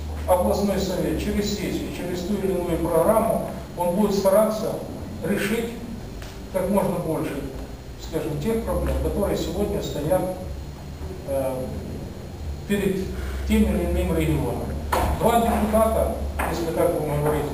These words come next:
в областном совете будут представлять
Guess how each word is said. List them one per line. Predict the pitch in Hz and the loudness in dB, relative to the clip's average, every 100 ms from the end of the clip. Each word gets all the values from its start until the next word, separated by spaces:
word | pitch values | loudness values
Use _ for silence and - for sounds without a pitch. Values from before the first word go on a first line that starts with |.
| - - - - - - - | -4 -6 -8 -8 -8 -8 0
в | 165 | 2
областном | 175 185 185 196 | 6 6 6 4
совете | - - 214 226 - | 4 4 4 4 2
будут | 214 214 | 4 4
представлять | - - - 165 - 185 | 4 0 0 2 4 4